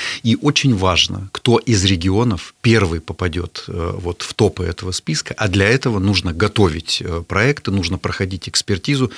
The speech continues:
И то, что сегодня пытается сделать наша мэрия, естественно, пытаясь сэкономить. Для того, чтобы переделать, э, весь этот проект заново, нужно больше двухсот миллионов рублей. У нас нет таких финансовых возможностей.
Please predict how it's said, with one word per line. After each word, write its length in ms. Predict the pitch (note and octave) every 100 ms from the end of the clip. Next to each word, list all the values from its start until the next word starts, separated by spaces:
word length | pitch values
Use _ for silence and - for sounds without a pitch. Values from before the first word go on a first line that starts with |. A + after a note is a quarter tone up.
| - - -
И 100 | B2+
то, 100 | B2+
что 180 | A2+ G#2+ -
сегодня 260 | G2 F#2+ F#2+
пытается 460 | - F#2+ E2+ -
сделать 340 | E2 F#2 E2+ F2
наша 200 | F#2 A#2
мэрия, 300 | C#3+ D#3 F#2+
естественно, 720 | F2+ G#2 - - D3+ - C3
пытаясь 320 | - - B2
сэкономить. 680 | - B2 - C3 G#2 E2+ -
Для 140 | G2+ G#2+
того, 160 | B2
чтобы 240 | - A2 G#2+
переделать, 580 | A#2+ A#2+ G#2+ F#2 E2+ - - - -
э, 100 | F2
весь 200 | F#2+ -
этот 160 | G#2
проект 260 | - G2+ G2
заново, 320 | C#3+ B2+ G#2+
нужно 340 | A2 C3 G#2 G2
больше 300 | A#2 - G2+
двухсот 360 | G2+ - G2
миллионов 360 | F#2 F#2 D#2+ -
рублей. 240 | F#2+ F#2
У 60 | F#2+
нас 360 | G2+ - - -
нет 320 | A2+ - - - -
таких 260 | - - -
финансовых 500 | - F#2 D2+ - -
возможностей. 560 | F#2+ F2+ - - -